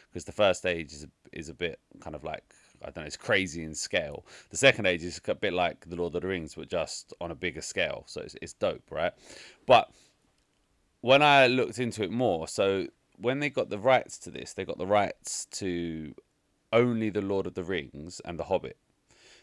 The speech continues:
Now, The Lord of the Rings at the end of it has an appendices that talks about the Second Age, right? But that means they haven't got any of the Silmarillion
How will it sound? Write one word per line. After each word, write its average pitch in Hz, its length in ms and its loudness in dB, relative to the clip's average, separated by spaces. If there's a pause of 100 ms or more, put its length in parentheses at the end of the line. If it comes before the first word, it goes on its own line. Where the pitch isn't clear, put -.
(140)
Now, 95 140 2
The 101 80 0
Lord 123 220 4
of 110 60 2
the 113 40 0
Rings 113 260 0
at 104 60 -4
the - 160 -10
end 117 200 0
of 80 80 -4
it 82 80 -8
has 92 200 -6
an 87 80 -4
appendices 87 880 -8
that - 160 -10
talks - 460 -6
about 82 240 -6
the - 60 -16
Second 78 360 -10
Age, 65 500 -18
right? 90 260 0 (320)
But 104 80 2
that 113 180 6
means 110 200 0
they 104 120 2
haven't 104 180 0
got - 160 -2
any 120 200 2
of 104 100 -4
the 107 40 -8
Silmarillion 104 880 0